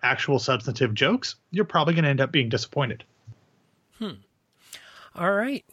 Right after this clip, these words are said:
Speaker 2: So, uh, how is Cher doing in last week's Broadway grosses?
Speaker 1: Um, overall, it's still, uh, doing, doing pretty well. We'll, we'll tell you exactly where it is, but, uh, just to, um, uh,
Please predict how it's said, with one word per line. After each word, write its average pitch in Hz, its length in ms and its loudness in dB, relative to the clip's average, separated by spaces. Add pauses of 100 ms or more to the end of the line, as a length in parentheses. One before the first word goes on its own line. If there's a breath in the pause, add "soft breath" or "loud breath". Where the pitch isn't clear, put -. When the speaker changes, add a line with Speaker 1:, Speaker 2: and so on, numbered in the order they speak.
Speaker 2:
So, 151 460 2
uh, 151 840 0 (220)
how 220 360 -2
is 156 160 -4
Cher 170 400 2
doing 160 380 0
in 131 340 -2
last 131 320 -4
week's 139 160 -2
Broadway 127 300 2
grosses? - 640 0 (600)
Speaker 1:
Um, 202 220 2
overall, 233 540 2
it's 180 240 0
still, 190 500 0
uh, 160 480 2
doing, 160 580 0
doing 151 220 2
pretty 165 260 0
well. 147 280 0
We'll, 143 160 0
we'll 139 160 2
tell 160 180 -2
you 175 160 2
exactly 127 580 0
where 123 280 2
it 113 60 2
is, 147 200 2
but, 139 160 2
uh, 120 220 2
just - 460 -4
to, 123 260 2
um, 110 300 2 (520 loud breath)
uh, 110 360 0